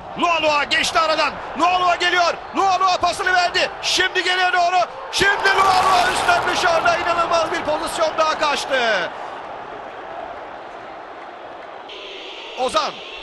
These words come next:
Sağ kanada Hüseyin Kala. Hüseyin sıyrıldı. Hüseyin orta kafa.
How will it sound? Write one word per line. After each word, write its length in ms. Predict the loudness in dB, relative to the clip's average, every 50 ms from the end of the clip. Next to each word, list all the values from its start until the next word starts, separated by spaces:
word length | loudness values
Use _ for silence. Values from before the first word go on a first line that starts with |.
| -14 -14 -14 -14 -14 -14 -10
Sağ 260 | -4 -2 0 0 0
kanada 320 | 0 -2 -2 -2 0 -2 -2
Hüseyin 340 | -2 -4 -6 -8 -8 -8 -6
Kala. 360 | -4 -2 0 0 0 0 -2 -4 -8 -12 -12 -12 -12 -12 -12 -12 -10 -8
Hüseyin 460 | -8 -6 -6 -6 -6 -4 -4 -4 -6 -6 -10 -12 -14 -14 -14 -14 -14 -12
sıyrıldı. 540 | -8 -6 -2 0 0 0 2 0 0 0 0 -4 -8 -8
Hüseyin 480 | -8 -6 -6 -4 -4 -2 -2 -4 -4 -6 -8 -4 0
orta 480 | 2 2 2 2 2 0 0 0 0 -2 0
kafa. 500 | 0 0 0 2 0 2 2 2 0 0